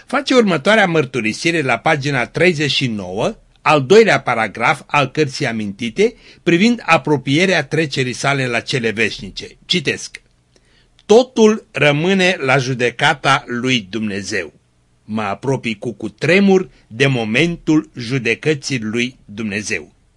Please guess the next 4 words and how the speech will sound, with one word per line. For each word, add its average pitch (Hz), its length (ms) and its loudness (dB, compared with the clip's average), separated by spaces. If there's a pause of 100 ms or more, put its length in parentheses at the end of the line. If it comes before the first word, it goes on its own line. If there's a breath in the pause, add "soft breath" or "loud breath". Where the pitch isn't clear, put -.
Încheiat 117 680 -8 (100)
citatul. - 640 -10 (1200 loud breath)
Iubiți 180 440 0
ascultători, 104 800 -6